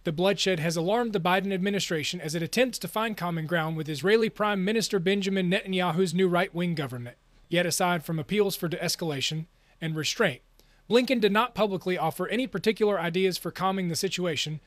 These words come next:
and it was not immediately clear from his meeting with Netanyahu that the administration would be proposing any.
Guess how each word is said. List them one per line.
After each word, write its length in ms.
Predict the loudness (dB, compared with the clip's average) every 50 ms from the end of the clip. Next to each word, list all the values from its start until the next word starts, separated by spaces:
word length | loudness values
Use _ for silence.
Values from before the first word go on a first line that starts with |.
| _ _ _ _ _ _
and 140 | -2 -2 0
it 80 | 2 2
was 120 | 0 2
not 200 | 2 2 2 4
immediately 480 | 2 2 2 2 2 0 0 0 -2 -4
clear 260 | 0 2 4 4 4
from 200 | 2 0 -2 -2
his 120 | 0 0
meeting 320 | 2 2 2 2 2 0 0
with 140 | 0 0
Netanyahu 640 | 0 -2 -2 -2 -2 0 2 2 2 2 0 0 0 -4 _ _ _ _ -6
that 160 | -4 -2 0
the 120 | 0 0
administration 760 | 0 0 0 0 0 -2 0 0 0 0 2 0 0 -2 -2
would 140 | -2 0 0
be 80 | 0 -2
proposing 520 | -2 -4 -2 0 0 0 0 -2 -4 -4
any. 220 | -6 -8 -12 -16